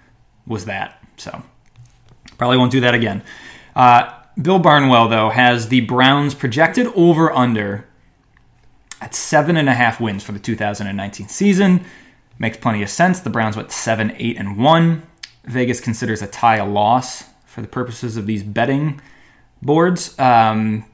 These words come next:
but, uh, he's got the Browns at over under seven and a half. Um,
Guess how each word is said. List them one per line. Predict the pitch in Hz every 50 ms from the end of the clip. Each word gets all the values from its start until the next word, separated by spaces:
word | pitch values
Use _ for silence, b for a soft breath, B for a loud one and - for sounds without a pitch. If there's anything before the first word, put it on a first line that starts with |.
| _ _ -
but, | 123 123 120 - - -
uh, | 135 123 120 120 120 120 120 120 117 - - - - - _ _ _ _ -
he's | - - 170 151 131
got | 170 165 180 -
the | 190
Browns | 143 156 151 147 147 139 123
at | 123 139
over | 143 156 151 160 151
under | 131 131 131 127 -
seven | - 135 123 117 117 110
and | 104 101
a | 101
half. | - 120 120 117 113 110 - - - _ _ _ _ _ _ _ _ _ _ _ _ _ _ _ _ _ _ _ _ _ _ _ _ _ - - -
Um, | - 117 107 107 104 104 101 101 104 104 104